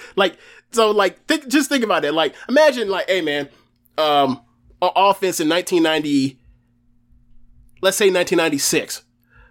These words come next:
you can trot out Warrick Dunn, <laughs> Danny Cannell, who actually played in the league,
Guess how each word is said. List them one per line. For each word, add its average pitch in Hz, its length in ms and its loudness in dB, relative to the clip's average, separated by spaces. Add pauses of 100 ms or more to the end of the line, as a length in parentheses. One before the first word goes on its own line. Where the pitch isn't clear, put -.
(640)
you 202 200 -2
can 202 100 2
trot 170 280 0
out 151 340 -2 (840)
Warrick 196 380 0
Dunn, 170 340 -4 (1700)
<laughs> - 60 -6 (600)
Danny 208 240 2
Cannell, 208 360 -4
who 190 180 -4
actually 165 300 -2
played 156 300 0
in 143 80 -4
the 131 60 0
league, 110 260 -6